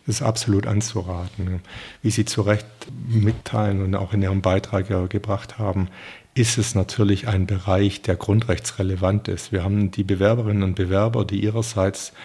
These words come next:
Artikel zwölf für sich geltend machen können. Es geht um die Ausbildungsfreiheit, um, ähm, die freie Wahl der Berufe. Das sind Grundrechte. Und wenn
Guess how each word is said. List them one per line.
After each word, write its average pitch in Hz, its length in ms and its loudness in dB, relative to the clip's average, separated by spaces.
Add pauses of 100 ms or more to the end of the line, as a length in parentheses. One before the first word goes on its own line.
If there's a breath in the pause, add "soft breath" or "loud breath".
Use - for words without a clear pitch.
(240 loud breath)
Artikel 110 440 -4
zwölf 104 720 0
für - 220 -4
sich - 240 0
geltend 113 360 2
machen 104 280 2
können. 107 320 -2
Es - 160 -8
geht 98 180 -8
um 90 80 -2
die 110 120 -6
Ausbildungsfreiheit, 101 1300 0 (480 loud breath)
um, 98 240 2
ähm, 90 380 0 (120)
die 87 340 -4 (120)
freie 98 480 0
Wahl 98 220 2
der 87 140 0
Berufe. 92 640 0 (320 loud breath)
Das 120 120 0
sind 127 180 2
Grundrechte. 92 840 0 (440 loud breath)
Und 101 200 6
wenn 120 480 6